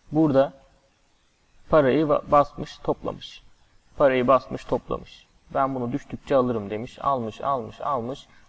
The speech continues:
En son artık boğanın cebinde parası da kalmadı. Ne oldu burada? "Ben bunu artık tutamıyorum." diyor, bu desteği. "Buradan artık benim param kalmadı, alacak param." diyor.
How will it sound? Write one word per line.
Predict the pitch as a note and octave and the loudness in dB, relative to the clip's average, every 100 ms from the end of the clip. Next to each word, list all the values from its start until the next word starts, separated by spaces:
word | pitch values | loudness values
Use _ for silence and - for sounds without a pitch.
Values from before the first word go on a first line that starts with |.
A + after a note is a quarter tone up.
| - | -8
En | D3 D#3+ | -4 -4
son | - D3 | -4 -2
artık | C3 C3 C#3 | 0 -2 -2
boğanın | C3+ A#2+ C3 C#3 B2+ | 2 2 2 -2 -2
cebinde | A#2+ B2+ B2+ | -2 -2 -2
parası | - A#2+ A#2+ C3+ | 0 0 0 0
da | C3 | -4
kalmadı. | - F#2+ F#2+ F#2+ - - _ _ _ _ | 0 -2 -2 -6 -6 -10 _ _ _ _
Ne | D3 D#3 | -4 0
oldu | C3 A2 C3 | 0 0 -2
burada? | A2+ G2+ C3 C#3+ _ _ _ _ _ _ - | -4 -2 -4 -6 _ _ _ _ _ _ -2
"Ben | B2+ C3 | 0 0
bunu | C3 - | -2 0
artık | B2 - A#2 - | 0 -2 -10 -8
tutamıyorum." | C3 D3+ D3+ D3 C#3+ C#3+ | -2 -2 0 -2 -2 -2
diyor, | C3+ C#3 D3 | -4 -4 -6
bu | B2+ B2 | -6 -4
desteği. | B2+ - B2 C3+ _ _ _ _ _ _ _ _ _ - | -4 -4 -4 -4 _ _ _ _ _ _ _ _ _ -4
"Buradan | C3 B2+ B2+ | -2 0 -2
artık | A#2+ A#2 A2 - | -2 -4 -6 -4
benim | A#2+ C3 | -2 -2
param | B2+ A#2+ G#2 G#2 | 0 0 0 0
kalmadı, | A#2+ C#3 D3+ C#3+ | 0 0 0 0
alacak | D3+ D3 D3 - | 0 0 -4 -4
param." | D3+ C#3+ D3 | -4 -4 -4
diyor. | D3 D3+ | -4 -4